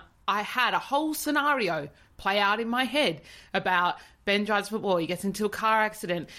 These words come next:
he, I can't get a hold of him, it's midnight, he's still not home, how am I gonna get in contact with him? I thought, "I'll have to track down someone on Facebook to, like, get in touch to find out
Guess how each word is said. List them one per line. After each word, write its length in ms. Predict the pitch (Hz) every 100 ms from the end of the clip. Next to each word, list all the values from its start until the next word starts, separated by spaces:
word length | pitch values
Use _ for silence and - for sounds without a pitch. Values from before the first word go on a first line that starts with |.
| - -
he, 220 | 220 202
I 120 | 214
can't 280 | 208 202 214
get 120 | 196
a 20 | 190
hold 240 | 208 208
of 80 | 196
him, 140 | 180
it's 180 | 175 -
midnight, 460 | 226 240 220 180 165
he's 160 | 185
still 260 | - 208 208
not 200 | 220 -
home, 320 | 247 233 185
how 180 | 180 233
am 100 | 240
I 60 |
gonna 160 | 240 233
get 160 | 233 233
in 80 |
contact 300 | 233 247 233
with 80 | 190
him? 60 | 185
I 60 |
thought, 220 | 175 202 196
"I'll 80 |
have 140 | 208 214
to 100 | 196
track 280 | - 247 -
down 200 | 208 196
someone 320 | 220 208 202
on 100 | 196
Facebook 600 | - 220 226 - 208 -
to, 100 | -
like, 220 | 180 151
get 100 | 208
in 140 | 214 202
touch 260 | 233 -
to 80 | -
find 300 | - 202 208
out 200 | 190 190